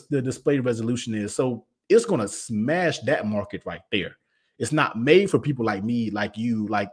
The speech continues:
everybody else who reviews smartphones over the internet. It's made for a certain group. And I think for that, they did hit the mark. But I also think that if you step back and look at the grand scheme of things, when it comes to smartphone, I feel like there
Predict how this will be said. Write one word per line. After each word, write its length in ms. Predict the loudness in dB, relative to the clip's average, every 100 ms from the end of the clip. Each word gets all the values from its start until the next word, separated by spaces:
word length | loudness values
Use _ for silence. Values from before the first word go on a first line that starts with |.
| -4
everybody 400 | -2 0 -2 -2
else 140 | -4
who 100 | -6
reviews 400 | -6 -2 -2 -4
smartphones 420 | -4 -4 -4 -6
over 140 | -4 -6
the 80 | -6
internet. 240 | -4 -4
It's 140 | -6
made 200 | -4 -4
for 140 | -4 -6
a 20 |
certain 280 | -4 -8 -2
group. 200 | -2 0
And 120 | -2
I 40 | -2
think 200 | -4 -10
for 140 | -10
that, 420 | 2 4 4 -2 _ _ _ _ -2
they 220 | 2 2
did 320 | 2 2 2
hit 240 | 2 -4 -4
the 80 | -8
mark. 480 | -6 -6 -6 -14 -20 _ _ -6
But 340 | 6 6 6 6
I 80 | 4 6
also 440 | 6 6 4 2
think 340 | 2 0 0
that 300 | -2 -2 -2 -8 -20 _ _
if 140 | -10 -8
you 60 |
step 380 | -8 6 6 8
back 200 | 4 4
and 80 | 4
look 120 | 2
at 80 | 2
the 40 |
grand 280 | 0 0 0
scheme 200 | 0 -2
of 60 | 0
things, 220 | -4 -2
when 100 | -4
it 60 | 0
comes 220 | -2 -2
to 180 | -2 0
smartphone, 340 | 0 0 -2
I 40 |
feel 160 | 0 0
like 200 | 0 0
there 160 | -2